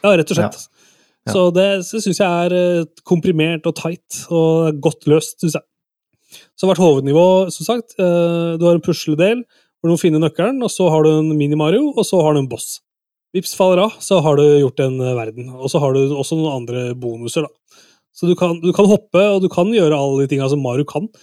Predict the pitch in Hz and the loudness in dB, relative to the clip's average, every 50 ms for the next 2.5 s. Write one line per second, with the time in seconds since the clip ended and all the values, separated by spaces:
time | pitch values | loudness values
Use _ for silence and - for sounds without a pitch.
0 | _ _ _ _ - 160 156 156 135 - - 175 170 - _ _ - - 151 143 | _ _ _ _ -4 -2 0 -2 -2 -2 -2 -2 -2 -4 _ _ -6 -6 -6 -6
1 | - - - - 170 170 151 - - 170 160 165 165 160 151 - _ - 170 147 | -6 -6 -4 -2 -2 -2 -2 -2 -2 -2 0 0 -2 -4 -8 -10 _ -6 -4 -4
2 | 135 131 143 143 127 - _ - 156 | -4 -4 -4 -6 -6 -8 _ -14 -14